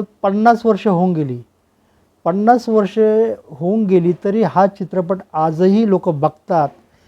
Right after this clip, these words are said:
तेवढंच आवडीने. आणि विशेष म्हणजे हा चित्रपट पाहताना आताही कंटाळा येत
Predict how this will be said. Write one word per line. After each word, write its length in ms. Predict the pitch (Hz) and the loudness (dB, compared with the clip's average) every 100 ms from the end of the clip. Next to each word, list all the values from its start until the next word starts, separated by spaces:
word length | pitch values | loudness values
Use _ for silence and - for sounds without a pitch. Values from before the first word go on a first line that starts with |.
| _ _ _ | _ _ _
तेवढंच 360 | 160 185 226 - | 2 4 2 0
आवडीने. 640 | 180 170 175 156 147 156 | 0 0 0 -2 -6 -8
आणि 360 | 175 180 233 | -8 -4 -4
विशेष 400 | 262 220 208 254 | -4 -6 -4 -4
म्हणजे 240 | 226 226 214 | -2 0 2
हा 160 | 175 | 2
चित्रपट 420 | 196 202 180 208 202 | 0 -4 -4 -2 -2
पाहताना 500 | 190 165 165 180 180 240 _ _ _ _ _ | -2 -2 -2 -6 -4 -8 _ _ _ _ _
आताही 480 | - 262 - 226 254 285 | 0 0 4 4 2 0
कंटाळा 420 | 202 185 180 202 233 - | 0 0 4 4 4 0
येत 200 | 190 196 | 0 0